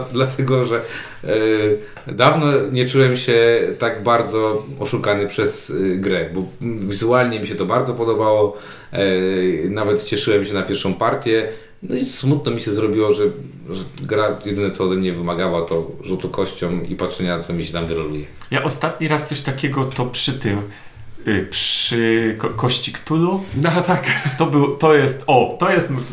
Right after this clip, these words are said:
Speaker 2: gra, tu
Speaker 1: Ale Kość Cthulhu kosztuje pięć dziewięćdziesiąt dziewięć, tam dziewięć dziewięćdziesiąt dziewięć.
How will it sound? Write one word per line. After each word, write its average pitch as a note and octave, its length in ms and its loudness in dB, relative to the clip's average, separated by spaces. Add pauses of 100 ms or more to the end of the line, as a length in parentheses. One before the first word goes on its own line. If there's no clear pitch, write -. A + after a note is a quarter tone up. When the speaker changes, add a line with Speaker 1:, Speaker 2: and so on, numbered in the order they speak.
Speaker 2:
gra, B2+ 400 2
tu C#3+ 160 -2
Speaker 1:
Ale A3 120 6
Kość A3+ 280 2
Cthulhu A#3 320 0
kosztuje A3+ 340 2
pięć G#3 360 -2
dziewięćdziesiąt G#3+ 460 0
dziewięć, B2+ 420 4
tam A2 220 0
dziewięć G2 340 0
dziewięćdziesiąt F2+ 500 -2
dziewięć. E2 460 -4